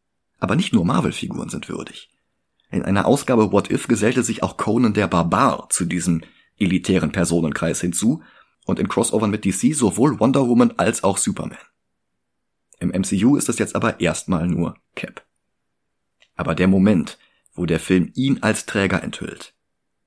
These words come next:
das ist der Moment, wo Kinosäle weltweit in Jubel ausbrachen.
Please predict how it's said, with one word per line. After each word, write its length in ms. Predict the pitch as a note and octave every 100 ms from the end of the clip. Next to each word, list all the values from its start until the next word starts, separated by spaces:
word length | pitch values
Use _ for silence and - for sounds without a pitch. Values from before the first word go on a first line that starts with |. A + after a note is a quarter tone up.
| _ -
das 160 | E2+
ist 120 | F2
der 80 | F#2
Moment, 380 | F#2 F#2 G2 G2+
wo 80 | F#2
Kinosäle 800 | - A2 F#2 F2+ F2+ F2+ F2 F2
weltweit 580 | F#2 G2 - F2 F2+
in 140 | - F#2+
Jubel 520 | F2+ A2+ A2 F2 D2
ausbrachen. 720 | - C#2+ - - - -